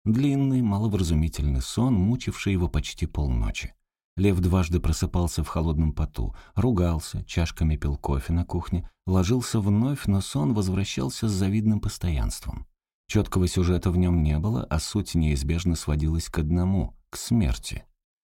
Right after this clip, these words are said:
А вроде бы он, Лев Николаевич, разгуливает по сказочной Бухаре, словно сошедший со страниц "Тысячи и одной ночи". Щелкает дорогим фотоаппаратом, грызет арахис в меду,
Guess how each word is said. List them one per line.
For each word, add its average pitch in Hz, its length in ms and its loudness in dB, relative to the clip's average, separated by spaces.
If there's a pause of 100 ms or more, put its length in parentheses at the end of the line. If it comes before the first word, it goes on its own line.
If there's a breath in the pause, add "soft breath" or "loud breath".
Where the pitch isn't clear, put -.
(180)
А 92 80 4
вроде 107 260 4
бы 101 240 2
он, 98 300 2
Лев 78 240 0
Николаевич, 71 720 0
разгуливает 117 680 0
по 92 120 0
сказочной 85 600 0
Бухаре, 73 500 0
словно 107 480 0
сошедший 80 580 -4
со - 140 -8
страниц 82 560 -2
"Тысячи - 460 -2
и - 20 0
одной 67 340 0
ночи". 53 400 -4 (420)
Щелкает 139 680 0
дорогим 107 420 2
фотоаппаратом, 92 960 0 (220 loud breath)
грызет 131 480 2
арахис 98 540 0
в 76 120 -2
меду, 76 480 0